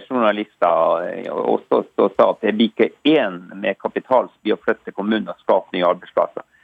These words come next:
Det har vi i hvert fall fått tilbakevist, at de er kommet, de er kommet på plass. Og så er det å bevise nå at de skal investere i nye arbeidsplasser. For det vi trenger,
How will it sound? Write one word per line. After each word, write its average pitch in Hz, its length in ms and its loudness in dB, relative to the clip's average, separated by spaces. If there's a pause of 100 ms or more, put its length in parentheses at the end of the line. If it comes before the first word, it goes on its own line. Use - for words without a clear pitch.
(180)
Det 139 120 4
har 127 160 2
vi 110 100 -10
i 98 60 -10
hvert 117 200 -2
fall 87 260 -2
fått 95 240 -4
tilbakevist, 87 720 -4
at 82 240 -4
de 92 160 -2
er 80 80 -4
kommet, 90 560 -4
de 98 160 0
er - 80 -6
kommet 98 220 -4
på - 120 -4
plass. 160 220 2 (420)
Og - 160 -4
så 135 80 4
er 131 80 2
det 127 60 4
å 110 80 -2
bevise 113 420 0
nå 101 140 -4
at - 80 -6
de 98 80 -8
skal 104 200 -4
investere 107 440 -2
i 98 80 -4
nye 107 200 2
arbeidsplasser. 90 540 -4
For 95 140 -6
det 135 200 2
vi 127 120 -2
trenger, 131 380 -4